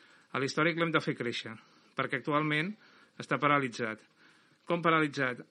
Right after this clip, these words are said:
A dia, a les eleccions actuals podran votar tres-centes quaranta-vuit persones. Fa quatre anys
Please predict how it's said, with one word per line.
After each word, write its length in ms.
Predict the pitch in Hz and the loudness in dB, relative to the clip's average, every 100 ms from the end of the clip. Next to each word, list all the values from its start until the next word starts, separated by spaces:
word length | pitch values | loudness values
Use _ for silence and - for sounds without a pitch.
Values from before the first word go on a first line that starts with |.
| - | -4
A 100 | 135 | 2
dia, 280 | 160 170 165 | 4 6 4
a 400 | 147 139 135 131 | 2 2 2 2
les 140 | 131 | 2
eleccions 400 | 143 135 - 175 | 2 0 -2 -2
actuals 640 | 180 160 160 151 190 - - - _ _ _ _ | -2 0 2 2 0 -4 -14 -20 _ _ _ _
podran 340 | - 139 156 160 | -2 4 4 4
votar 360 | 160 156 160 233 - - - - _ _ _ _ | 2 2 0 -2 -10 -20 -20 -20 _ _ _ _
tres-centes 560 | 160 151 180 180 190 180 | 0 2 2 2 2 2
quaranta-vuit 500 | 165 151 143 139 147 | 2 2 2 -2 0
persones. 600 | 151 143 139 120 110 - - - _ _ | -2 -2 -4 -4 -6 -12 -20 -20 _ _
Fa 220 | - 175 175 | -2 0 4
quatre 280 | 180 160 147 | 4 4 2
anys 300 | 165 269 | 0 -4